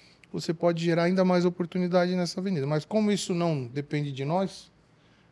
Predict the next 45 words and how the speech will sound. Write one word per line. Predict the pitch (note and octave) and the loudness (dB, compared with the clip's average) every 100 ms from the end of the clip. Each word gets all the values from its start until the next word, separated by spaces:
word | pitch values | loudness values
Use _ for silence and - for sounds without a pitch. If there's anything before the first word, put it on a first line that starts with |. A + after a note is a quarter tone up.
| _ | _
a | B2+ C3 | -6 -2
gente | D3 C#3+ E3+ | -2 -2 0
não, | E3+ E3+ E3 | 2 2 2
não | F3 | 0
pode | D#3+ F3 | 4 4
tá | E3+ F3+ | 4 2
focado | E3+ D#3+ D#3 D3 | 0 4 4 4
nisso, | C#3 F#3+ - | 0 0 -2
apesar | F#3 D3 D#3+ | -2 0 2
de | D#3+ D#3+ | 2 -2
entender | D3+ E3 C#3+ E3 | 0 0 2 0
disso, | C#3 C#3+ F#3 F3+ A3+ A3+ _ _ - | 0 -2 -2 -4 -10 -14 _ _ -4
e | E3 | 0
até | D#3+ F#3+ | 0 0
passando | F#3+ G3 - G3+ G3+ | 2 2 2 2 2
insights | F#3+ - F3 F3+ | 2 2 2 0
pra | - F3 | -4 -4
algumas | E3+ F3 | -2 -4
pessoas | - D#3 - E3+ E3 | -4 -10 -4 -2 -2
que | - | -4
a | |
gente | D#3 E3 | -4 -4
conhece | - F#3 D3+ C3+ - - _ _ _ _ - _ _ _ _ - | -2 0 2 0 -4 -12 _ _ _ _ -20 _ _ _ _ -18
sobre | - D3+ D#3 | -2 0 2
o, | E3+ - - | 2 0 -6
o, | D#3 - | -6 -4
o | D3 | -6
que | - D#3 | -4 -6
que | |
seria | - D#3 D#3+ D#3+ | -4 0 2 2
ideal, | D#3+ D#3 B2 | 4 4 4
né? | A#2+ | 0
Mas | C3 D#3 | 0 4
o | F3+ | 8
mundo | F#3 G#3+ G#3+ E3+ | 8 8 8 8
hoje, | F#3 A3 D#3+ | 10 8 6
voltando | B2+ C3+ C#3+ D3+ | 2 -2 0 -2
à | |
pergunta, | D3 C#3+ D3 G#3+ G3 - - _ _ _ _ _ _ - _ _ - | 2 2 4 2 0 -6 -12 _ _ _ _ _ _ -20 _ _ -6
é | D#3 | 0
um | D#3 | 2
mundo | E3 F3+ E3 | 4 4 6
hoje | D#3+ D3+ | 6 4
totalmente | C#3+ F3+ F#3+ F3+ E3+ | 2 2 4 2 0
focado | - D#3 E3 D3 | -4 2 2 2